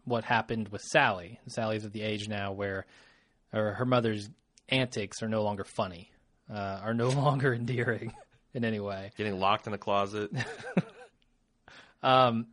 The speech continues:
Speaker 1: and she knows that as these kids get older, they're going to start to feel the same way.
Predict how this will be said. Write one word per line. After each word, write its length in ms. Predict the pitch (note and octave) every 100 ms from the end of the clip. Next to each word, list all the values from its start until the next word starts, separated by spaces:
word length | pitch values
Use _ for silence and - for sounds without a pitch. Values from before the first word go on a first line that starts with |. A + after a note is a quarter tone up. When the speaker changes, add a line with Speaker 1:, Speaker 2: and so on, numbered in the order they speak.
| -
Speaker 1:
and 160 | D#3 D#3
she 120 | G3+
knows 240 | F#3+ E3 C3+
that 100 | C#3
as 300 | C3+ C3+ B2
these 160 | A#2
kids 240 | - B2 A2+
get 100 | A2+
older, 360 | A2+ A2 G2+ G#2
they're 140 | A2+
going 240 | A2 A2 G2+
to 60 |
start 260 | - A2+ G#2
to 80 | -
feel 200 | A2+ G#2
the 60 |
same 280 | - G#2+ G2
way. 240 | G2 F2